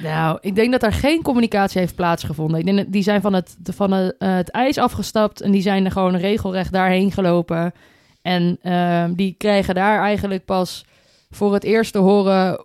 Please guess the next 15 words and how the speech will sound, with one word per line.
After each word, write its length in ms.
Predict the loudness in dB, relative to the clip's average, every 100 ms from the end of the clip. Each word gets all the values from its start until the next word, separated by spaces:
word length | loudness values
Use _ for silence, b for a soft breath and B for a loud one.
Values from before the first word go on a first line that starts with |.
| _
hoe, 580 | -2 2 4 2 0 -6 _
eh, 240 | -4 -2 -2
de 80 | 0
rest 280 | 0 -2 -2
erover 340 | 0 0 -2
denkt. 380 | -2 -2 -4 -10 -14
En 100 | -4
dat 140 | -4 0
komt 180 | 0
omdat 240 | 0 0 0
Bert 200 | -2 -2
dus 180 | -4 -2
die 160 | -4
vragen 360 | -2 -2 -2 -6
stelt. 440 | -4 -4 -4 -10